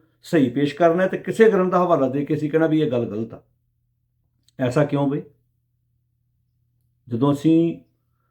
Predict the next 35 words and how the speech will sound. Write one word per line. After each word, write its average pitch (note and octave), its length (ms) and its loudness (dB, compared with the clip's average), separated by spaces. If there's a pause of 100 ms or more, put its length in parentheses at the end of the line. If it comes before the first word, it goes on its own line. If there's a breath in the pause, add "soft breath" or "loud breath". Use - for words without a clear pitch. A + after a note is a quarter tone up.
(420)
ਹਰ F3+ 280 4
ਇੱਕ B3 160 4
ਬੰਦੇ D3 420 2
ਨੂੰ F3+ 160 0
ਆਪਣੇ D#3 280 0
ਵਿਚਾਰ C#3+ 520 2
ਪੇਸ਼ C#3 320 -4
ਕਰਨ A#2+ 240 -6
ਦਾ G2+ 180 -4
ਹੱਕ - 160 -14
ਹੈ। - 40 -6
ਜਦੋਂ D3+ 260 -2
ਤੁਸੀਂ G3+ 400 -2
ਆਪਣੇ E3+ 320 2
ਵਿਚਾਰ D#3+ 380 2
ਸੰਗਤਾਂ D#3 340 -2
ਸਾਹਮਣੇ E3+ 260 0
ਪੇਸ਼ D3 260 -4
ਕਰਦੇ, C3+ 240 -4
ਅਸੀਂ F3 160 0
ਨਹੀਂ A#3+ 100 0
ਕਹਿੰਦੇ, G3 360 0 (160)
ਅਸੀਂ F#3 140 -4
ਨਹੀਂ B3+ 140 2
ਕਹਿੰਦੇ G#3 180 2
ਵੀ G3 100 0
ਉਹਨੇ F#3+ 160 0
ਸਹੀ D3+ 220 0
ਬੋਲਿਆ C#3 240 0
ਜਾਂ C#3 100 -2
ਗਲਤ C3+ 200 0
ਬੋਲਿਆ। A#2+ 220 -2
ਅਸੀਂ D3 140 -4
ਕਹਿੰਦੇ F3+ 160 -2
ਵੀ F3+ 260 -6